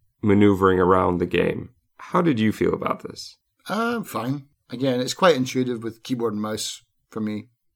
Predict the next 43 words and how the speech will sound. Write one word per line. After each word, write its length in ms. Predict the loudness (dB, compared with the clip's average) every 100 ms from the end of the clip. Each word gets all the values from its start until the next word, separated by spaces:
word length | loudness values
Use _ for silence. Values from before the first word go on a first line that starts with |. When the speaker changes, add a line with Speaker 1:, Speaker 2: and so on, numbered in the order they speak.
| -6
Speaker 2:
May-, 140 | -4
may-, 220 | 0 -2
did 160 | -2 -4
you 160 | -4 -2
play 120 | -2
with 120 | -4
controller? 440 | -4 -2 0 0 -4 _ _ _ -10
Speaker 1:
I 40 |
did. 240 | -8 -10 _
Speaker 2:
Yeah, 260 | -10 -8 -6 -8 -10 -10
I, 40 | -8
I 40 |
can 200 | -6 -6
see 240 | -4 -2 0
maybe 240 | -2 -2
why 180 | -2 -2
that 120 | -4
was 120 | -6 -6
awkward, 400 | -8 -10 -16 -12
but 180 | -10 -10 -12 -20 _ 4
Speaker 1:
Well, 200 | 6 8
there 160 | 8
was 120 | 8
a 60 | 6
part 500 | 0 _ 2 2 6
where 140 | 8
it 160 | 8 6
said, 340 | 4 6 4 -2 _
"Press 320 | 2 2 2
Y 360 | 6 10 10 8
to 160 | 4 0
do 160 | 0
something," 560 | 0 -2 -2 -6 -6 -10 _ _ _ _
but 140 | 4 4 2 _ _ _ _ -4
Y 240 | 4 6
is 120 | 6
just 200 | 2 -2
the 60 | 0
map. 360 | 2 0 -2 -10 _ _ _
So 140 | 8
I 60 | 8
don't 140 | 8
know, 100 | 4